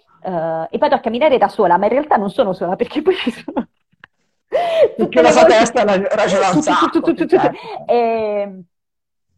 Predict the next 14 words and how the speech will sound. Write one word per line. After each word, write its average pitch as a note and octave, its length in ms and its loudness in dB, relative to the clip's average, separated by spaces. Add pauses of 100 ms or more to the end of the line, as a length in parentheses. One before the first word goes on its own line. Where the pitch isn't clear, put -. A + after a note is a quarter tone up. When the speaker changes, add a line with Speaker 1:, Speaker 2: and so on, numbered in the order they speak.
(320)
Speaker 1:
però D4+ 240 0
camminare, C4 840 0
appunto, A#3 320 -8
io A3 100 0
lo, G3 180 2
lo G3 180 -2
sottolineo A3 540 -8
sempre, G3 500 -8
aiuta, G#3+ 640 -2
aiuta A#3+ 360 -4
tantissimo G#3+ 720 -8
ad F3+ 280 -4
alleggerire G3+ 1200 0
la, E3 720 -4